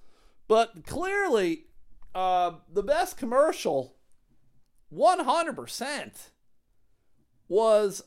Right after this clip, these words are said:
uh, the Breaking Bad commercial. How, how are you not gonna say, um, that that wasn't the best commercial?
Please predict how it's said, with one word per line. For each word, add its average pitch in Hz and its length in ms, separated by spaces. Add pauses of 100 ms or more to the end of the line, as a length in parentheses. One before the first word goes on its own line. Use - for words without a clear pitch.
(220)
uh, 185 600 (100)
the 170 160
Breaking 302 480
Bad 320 460
commercial. 143 560
How, 262 300
how 294 260
are 370 100
you 320 220
not 254 460 (840)
gonna 226 220
say, 202 800 (880)
um, 160 600 (360)
that 175 180
that 202 300
wasn't 185 420
the 175 60
best 180 360
commercial? 165 680